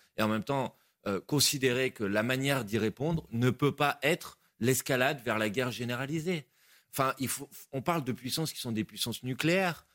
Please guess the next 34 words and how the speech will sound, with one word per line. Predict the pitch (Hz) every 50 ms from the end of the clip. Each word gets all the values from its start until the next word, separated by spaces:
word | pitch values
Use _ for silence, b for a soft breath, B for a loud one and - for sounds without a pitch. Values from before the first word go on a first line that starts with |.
| _ _ -
on | 117 113
parle | 107 127 143 135
de | 113 123
risques | 113 139 139 - - 120
qui | - -
sont | - 113 110
des | 101 113
risques | 104 127 - - -
majeurs | 101 110 131 147 151 131 135 170 160
sur | - - 98
la | 98 95
paix | 92 - 131 123
du | 113 131 160
monde, | 175 185 202 208 202 180 131 95 92 b b b b b b b
on | - 117
parle | - 156 147 127
de | 113 123
sujets | 107 - - 113 98 104 101
sérieux. | - - - 156 151 156 170 185 180 175 147 b b b b b -
J'ai | 98 123
l'impression | 131 135 131 - - 139 - - 147 127
d'avoir | 120 113 113 110 107
un | 110 107
président | - - 113 98 90 120 117
de | 113 113
la | 107
République, | 110 107 - - 120 113 127 165 160 151 -
euh, | 113 101 95 b b b b b -
franchement, | - 123 120 - 147 160 156 151 135 107 - b b b b b b
qui, | - - 110 101
qui, | - - 110 107 92
qui, | - - - -
qui | - -
est, | -